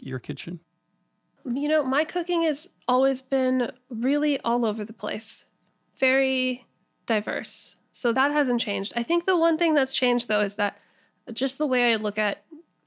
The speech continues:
Speaker 2: anything that anyone says is a fact. <laughs> I
Speaker 1: Right.
Speaker 2: just kind of, I, I like to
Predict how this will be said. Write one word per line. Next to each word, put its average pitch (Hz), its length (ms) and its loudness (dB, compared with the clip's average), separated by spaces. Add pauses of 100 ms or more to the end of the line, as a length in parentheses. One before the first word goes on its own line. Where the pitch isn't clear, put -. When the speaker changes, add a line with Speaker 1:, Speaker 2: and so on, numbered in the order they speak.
(640)
Speaker 2:
anything 233 400 2
that 208 160 0
anyone 214 340 0
says 208 240 -2
is 196 140 -4
a 190 80 -4
fact. 202 440 -4 (120)
<laughs> - 140 -14
I - 760 4 (180)
Speaker 1:
Right. - 140 -4
Speaker 2:
just - 100 -8
kind 320 220 0
of, 302 100 -2 (540)
I, 277 500 2 (320)
I 240 140 2
like 262 240 0
to 269 320 2